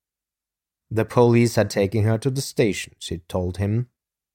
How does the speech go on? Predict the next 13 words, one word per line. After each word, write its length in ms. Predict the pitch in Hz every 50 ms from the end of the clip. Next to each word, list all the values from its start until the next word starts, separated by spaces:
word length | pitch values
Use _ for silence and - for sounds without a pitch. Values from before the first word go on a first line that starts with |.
| _ _ _ _ _ _ _ _ _ _ _ _ _ _ _ _ _ _ _ _ _ _ _ _ _ _ _ _ _ -
Ronnie 320 | 117 107 104 95 95 92
was 220 | 90 87 87 - -
not 180 | 90 - -
surprised, 800 | - - - - - 123 110 95 87 78 78 - - - - - _ _ _ _ _ _ _ _ _ -
but 80 | 120 117
he 80 | 120
was 520 | 113 117 127 131 117 95 92 92 95 95 98
very 360 | 101 101 120 113 104 98 95
disappointed. 680 | 90 95 - - - - - 98 98 - - - - _ _ _ _ _ _ _ _ _ _ _ _ _ _ _ _ _ _ _ _ _ _
He 60 | - -
was 100 | - -
saddened 540 | - - 127 123 120 120 127 147 156 143
and 300 | 127 104 95 95 92 85